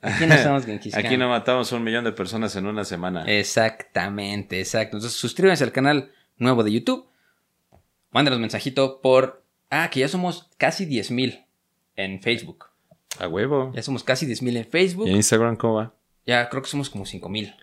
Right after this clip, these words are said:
Speaker 2: A huevo.
Speaker 1: En Instagram somos
Speaker 2: Síganos
Speaker 1: como
Speaker 2: en Instagram. Eh, pueden encontrarnos como arroba historia para tontos y arroba historia para tontos podcast.
Speaker 1: Podcast. En el podcast es donde subimos la, el, los show notes.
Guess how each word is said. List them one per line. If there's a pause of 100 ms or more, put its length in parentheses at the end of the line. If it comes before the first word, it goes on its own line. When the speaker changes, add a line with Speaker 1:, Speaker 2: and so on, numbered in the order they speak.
(400)
Speaker 2:
A
huevo.
Speaker 1:
En
Instagram
somos
Speaker 2:
Síganos
Speaker 1:
como
Speaker 2:
en
Instagram.
Eh,
pueden
encontrarnos
como
arroba
historia
para
tontos
y
arroba
historia
para
tontos
podcast.
Speaker 1:
Podcast.
En
el
podcast
es
donde
subimos
la,
el,
los
show
notes.